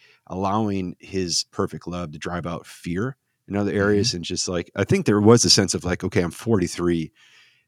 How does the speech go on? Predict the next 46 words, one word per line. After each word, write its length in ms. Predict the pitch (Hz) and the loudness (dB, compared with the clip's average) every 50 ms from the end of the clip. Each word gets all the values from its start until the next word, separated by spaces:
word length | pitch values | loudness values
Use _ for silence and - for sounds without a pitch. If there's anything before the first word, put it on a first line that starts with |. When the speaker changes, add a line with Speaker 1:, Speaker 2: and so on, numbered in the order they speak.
| _ - | _ -10
Speaker 1:
um, 440 | 101 95 87 82 80 76 69 67 - _ _ _ _ _ _ _ _ _ _ _ _ 196 165 - - | -8 -6 -6 -6 -8 -10 -12 -14 -18 _ _ _ _ _ _ _ _ _ _ _ _ -8 -8 -8 -8
potentially, 1080 | - - - - 143 139 135 120 - - 120 113 113 110 107 107 107 104 104 101 101 | -8 0 4 6 6 6 6 4 2 2 4 6 6 6 6 6 6 6 6 6 4
uh, 80 | 101 95 90 110 | 4 2 0 -2
lived 520 | 107 98 92 104 107 107 92 - - 87 | -4 0 4 4 4 4 4 0 -8 -10
more 380 | 85 82 87 87 90 101 107 110 | -6 -4 0 2 4 4 4 4
than 120 | 117 113 | 4 2
half 320 | 104 98 120 117 117 - - | 2 2 2 2 2 2 0
my 140 | 123 113 117 | 0 0 2
life. 360 | 117 117 113 117 117 - - | 0 0 0 0 0 -2 -4
I 160 | 85 85 92 | -4 -4 -2
don't 180 | 101 110 113 110 | 0 0 0 2
know." 380 | 104 104 107 110 110 110 113 - _ _ - - - - - _ | 2 2 2 2 0 -2 -4 -6 _ _ -20 -20 -20 -20 -18 _
And 100 | - 92 | -6 -2
it's 140 | 110 104 98 | 0 0 2
Speaker 2:
Mm-hmm. 60 | 107 | 2
Speaker 1:
just, 160 | 104 - - - | 0 0 0 -2
you 120 | 110 98 | -2 -2
just 260 | 90 - 110 101 - | -2 -2 0 0 0
kinda 180 | - 117 110 95 | 0 0 -2 0
get 220 | 85 101 101 - - | 0 -2 -2 0 0
there 220 | 98 90 90 90 | 0 2 2 0
and 100 | 90 90 | 0 -2
you 80 | 90 92 | -2 -4
just 160 | 87 - - | -4 -4 -2
go, 320 | 101 90 87 87 82 78 - _ _ _ _ _ _ _ _ _ _ _ - | -4 -4 -4 -4 -6 -8 -12 _ _ _ _ _ _ _ _ _ _ _ -6
"Okay, 460 | 117 - - 123 107 92 - - - _ _ _ _ _ _ _ _ _ _ _ | -4 0 2 2 2 0 -2 -8 -16 _ _ _ _ _ _ _ _ _ _ _
this 200 | - 101 107 - 127 | -6 -4 -2 0 2
isn't 200 | 123 120 127 117 | 2 2 4 4
a 80 | 110 101 | 2 2
game. 360 | 95 95 82 78 76 69 - - | 0 -2 -4 -4 -8 -12 -16 -8
What 160 | 87 98 104 | -2 0 0
am 100 | 104 104 | 2 2
I 60 | 101 95 | 2 2
gonna 160 | 92 85 80 | 0 -2 -4
do?" 200 | 67 65 71 - _ _ _ _ _ - | -6 -10 -12 -14 _ _ _ _ _ 0
You 180 | 120 120 120 | 2 4 4
know, 180 | 110 113 117 120 | 4 4 4 4
like, 220 | 110 101 98 98 - | 4 4 2 0 2
there's, 220 | 113 107 95 101 - - | 0 0 0 0 -2 -4
like, 160 | 104 95 82 | -4 -4 -2
there 100 | - 98 | -4 -4
was 100 | 98 80 | -4 -4
a 40 | - | -4
sense 280 | - - 104 90 82 - | -4 -2 -2 -4 -6 -6
of, 100 | 90 - | -8 -6
like, 320 | 90 85 82 80 - - | -6 -6 -6 -6 -8 -12